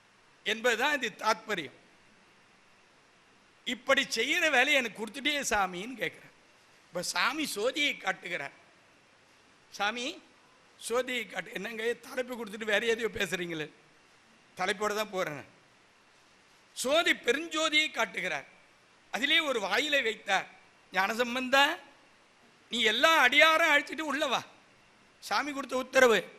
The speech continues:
சாமி உத்தரவு இல்லாத யாரும் நம்ம அடியாருங்க, அஹ், இந்த அதிக பிரசங்கின்னு சொல்லுவாங்க, அந்த மாதிரி வேலை செய்ய மாட்டாங்க. இன்னும் நான் ஒண்ணு, அது அங்க ஒரு இடத்துல நடந்தது. அது,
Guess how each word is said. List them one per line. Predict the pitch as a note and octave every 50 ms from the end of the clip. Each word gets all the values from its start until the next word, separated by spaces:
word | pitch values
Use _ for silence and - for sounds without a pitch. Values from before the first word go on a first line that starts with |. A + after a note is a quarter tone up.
| - - - - _ _ _ _ _ _ _ _ _ _ _ _ _ _ _ _ _ _ _ _ _ _
சாமி | - - G#3+ G#3+ A#3 C#4 D4+ D#4
உத்தரவு | D4 D4+ C#4+ - D4 C#4+ D4 C#4
இல்லாத | C#4 C#4 C#4+ C#4+ D4+
யாரும் | D4 C4 B3 C4+ C#4+ C#4+ C4+ B3+ -
நம்ம | G#3 G#3 G#3+ G#3+ G#3+ G3+ G3+
அடியாருங்க, | G#3+ C4 C4+ C#4 C4+ B3 A#3+ B3 D4 D#4 D#4 C#4 A#3 G#3+ - - _ _ _ _ _ _ _ -
அஹ், | F#3+ G3 G3+ F#3+
இந்த | F#3+ F#3 F#3 F3+ F3+ F#3 F3 E3 D#3 C#3+ - - - _ -
அதிக | E3+ G3 G#3+ C4+ C4+ C#4
பிரசங்கின்னு | C#4 - - A#3 A3 F#3 A#3 A3+ G#3+ G3+ G#3+ A3 G#3+
சொல்லுவாங்க, | F#3 G3 G3+ F#3+
அந்த | F#3 F3+ F3+ G3 G#3
மாதிரி | G#3+ G#3+ G3+ G3+
வேலை | G3+ G#3 G#3+ G#3 G3
செய்ய | - G3+ G3 G3
மாட்டாங்க. | F#3+ F3 D#3+ D#3+ D3+ C#3 C3 - - _ _ _ _ _ _ _ _ _ _ _ _ _ _ _ _ _ _ _ _ _ _ _ _ _ _ -
இன்னும் | F#3+ G3 G3 G3 F#3 F#3
நான் | F#3+ F#3 F#3+ F#3+
ஒண்ணு, | G3 G3+ G#3+ G#3 A3 - - - F#3
அது | G3 F#3+ F#3+ G3 G3+ G3+ -
அங்க | G3+ G3+ G3 G#3
ஒரு | G3+ G#3 G#3 G#3+
இடத்துல | G#3+ G#3+ A#3 A#3+
நடந்தது. | A3+ G#3+ G3 G3+ A3+ G#3+ A#3 A3 G#3 F#3+
அது, | F3+ D#3+ D3+ C3 -